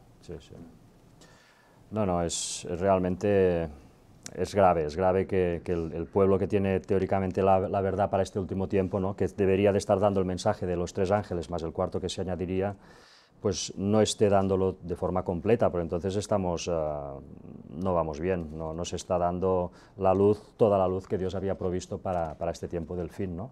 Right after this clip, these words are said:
Estamos dando una luz, eh, imperfecta, eh, por lo tanto, no vamos a poder iluminar como tendríamos que iluminar al mundo en estos últimos tiempos, ¿no? Si no damos todas estas verdades.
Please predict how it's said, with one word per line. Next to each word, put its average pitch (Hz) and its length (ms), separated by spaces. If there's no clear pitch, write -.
Estamos 90 280
dando 90 180
una 92 140
luz, 95 360
eh, 98 140
imperfecta, 98 680
eh, 82 380
por 87 120
lo 82 40
tanto, 87 380
no 98 220
vamos 101 280
a 101 100
poder 104 340
iluminar 107 680
como 101 300
tendríamos 95 500
que 107 60
iluminar 95 400
al 92 100
mundo 92 460
en 90 80
estos 87 260
últimos 78 340
tiempos, 92 360
¿no? 92 160
Si - 140
no 90 100
damos 90 260
todas 92 240
estas 85 260
verdades. 78 560